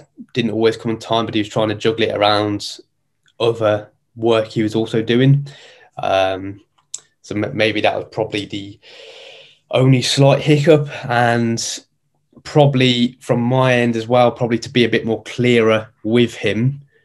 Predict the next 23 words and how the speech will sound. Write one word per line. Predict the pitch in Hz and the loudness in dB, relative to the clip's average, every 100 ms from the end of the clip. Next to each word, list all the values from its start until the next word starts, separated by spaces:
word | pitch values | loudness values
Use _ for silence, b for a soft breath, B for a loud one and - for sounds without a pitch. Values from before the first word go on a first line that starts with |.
| _ - | _ -8
on | 101 | -6
exactly | 101 117 117 101 - 113 107 104 107 104 - _ _ _ _ _ | -6 -4 -2 -2 -6 -4 0 0 0 -2 -8 _ _ _ _ _
what | - 107 113 117 120 | -16 -4 0 0 -2
we | 113 | -2
needed | 110 110 113 117 | -2 -2 -2 -4
doing. | - 113 120 139 - _ _ _ _ | 0 2 2 0 -6 _ _ _ _
Um, | - 95 98 98 101 104 _ _ _ _ | -6 -2 0 0 -4 -10 _ _ _ _
and | 104 | -4
maybe | 107 104 104 | -2 -2 -2
got | 104 - | -4 -4
him | - 110 | -4 -4
to | 104 | -6
be | 110 | -4
a | 104 | -4
bit | 104 - | -6 -8
clearer | - 107 107 104 | -4 -2 0 -2
on | 101 104 | -2 -6
exactly | 98 113 107 - 107 | -6 -2 -2 -4 -10
what | 104 - | -8 -6
he | 113 | -6
was | 110 104 | -4 -6
gonna | 104 | -8
do, | 101 110 110 | -6 -2 -2